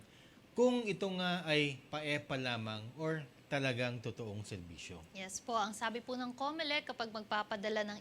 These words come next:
Speaker 2: email na reklamo, ilagay po ninyo ang name ng kandidato,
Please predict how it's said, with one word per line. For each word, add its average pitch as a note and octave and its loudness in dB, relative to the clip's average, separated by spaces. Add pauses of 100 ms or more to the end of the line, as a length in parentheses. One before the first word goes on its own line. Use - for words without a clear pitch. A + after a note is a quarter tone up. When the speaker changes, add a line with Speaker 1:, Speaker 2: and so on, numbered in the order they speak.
Speaker 2:
email G#3 -4
na G3+ -4
reklamo, G3+ -2
ilagay A#3+ 0
po C4 -4
ninyo D#4 -2
ang A#3 0
name A3 -4
ng G3+ -8
kandidato, G#3 0